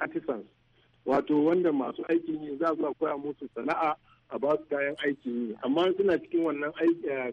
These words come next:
koyon sana'a za a dinga ba su dubu goma goma goma. Sai kuma akwai abin nan da ake kira homeschool grown feeding. In kika duba mu kamar Arewa, wani sa'i talauci yake hana iyaye su aika da yaran su makaranta, su sa ka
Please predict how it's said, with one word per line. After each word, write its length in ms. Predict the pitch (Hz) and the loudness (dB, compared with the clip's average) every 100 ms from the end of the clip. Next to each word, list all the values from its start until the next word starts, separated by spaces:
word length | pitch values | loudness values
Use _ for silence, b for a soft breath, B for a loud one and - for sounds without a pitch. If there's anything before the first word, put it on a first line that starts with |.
| - | -4
koyon 240 | 127 160 | -2 -2
sana'a 380 | 156 160 156 143 | -2 -2 -2 -2
za 100 | 160 | -2
a 60 | 143 | -2
dinga 240 | 147 143 | -2 -4
ba 180 | 135 135 | -2 -4
su 80 | 123 | -6
dubu 280 | 117 120 120 | -8 -8 -4
goma 200 | - 123 107 | -2 -2 -4
goma 180 | 107 | -8
goma. 140 | 202 - _ _ b b b _ | -8 -12 _ _ b b b _
Sai 140 | - 202 | 2 2
kuma 220 | 220 226 165 | 0 -4 -6
akwai 220 | - 190 175 | -4 -4 -4
abin 180 | 151 - | -6 -6
nan 120 | 339 | -6
da 80 | 143 | -6
ake 240 | 311 330 - | -8 -10 -6
kira 260 | 160 139 123 | -4 -4 -6
homeschool 560 | - 170 175 - 156 147 - | -4 -4 -4 -4 -2 -2 -2
grown 320 | 147 147 147 - | -2 -2 -4 -4
feeding. 280 | 143 120 95 _ 185 | -4 -4 -10 _ -4
In 80 | |
kika 220 | 196 190 175 | 0 2 4
duba 280 | 175 170 147 | 4 2 -4
mu 80 | 165 | -8
kamar 300 | - 147 170 156 | -8 -8 -8 -6
Arewa, 300 | 160 139 123 - _ _ - | -6 -6 -6 -10 _ _ -4
wani 180 | 160 185 | 0 2
sa'i 240 | 196 175 | 2 2
talauci 460 | 156 165 185 180 160 | 2 4 4 2 -2
yake 260 | 156 156 131 | -4 -6 -6
hana 320 | 151 156 127 - _ - | -6 -6 -6 -10 _ 0
iyaye 380 | 170 147 143 156 | 2 2 -2 -4
su 120 | 156 | -8
aika 320 | 143 151 147 | -8 -6 -6
da 80 | 120 | -6
yaran 300 | 143 143 135 | -8 -6 -8
su 60 | 127 | -8
makaranta, 560 | 117 - 127 127 131 127 _ _ _ | -10 -8 -8 -8 -10 -12 _ _ _
su 80 | - - | -6 0
sa 180 | 165 | 2
ka 220 | 160 160 | 2 -2